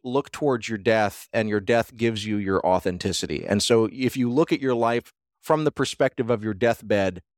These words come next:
what kind of choices would you want to have made at that point? So that's one way of organizing this. But then Hannah Arendt, who you also mention in your book, Camping with Kierkegaard, turns that arrow around and says, "Don't look at mortality,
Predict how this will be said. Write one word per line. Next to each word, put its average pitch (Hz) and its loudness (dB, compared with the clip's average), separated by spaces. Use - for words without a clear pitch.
what 143 2
kind 147 2
of 135 0
choices 135 -2
would 127 0
you 147 -4
want 131 0
to 127 -2
have 101 0
made 120 0
at 110 -2
that 101 2
point? 90 -4
So - 0
that's 180 2
one 139 2
way 117 2
of 98 0
organizing 90 -2
this. - -8
But 151 6
then 160 4
Hannah 175 0
Arendt, 143 -2
who - -12
you 113 -4
also 117 0
mention 101 -2
in 98 0
your 98 0
book, 95 0
Camping 104 2
with 95 0
Kierkegaard, 98 2
turns 190 0
that 127 2
arrow 120 0
around 107 -2
and 92 -10
says, 98 -4
"Don't 135 2
look - 0
at - -2
mortality, 117 0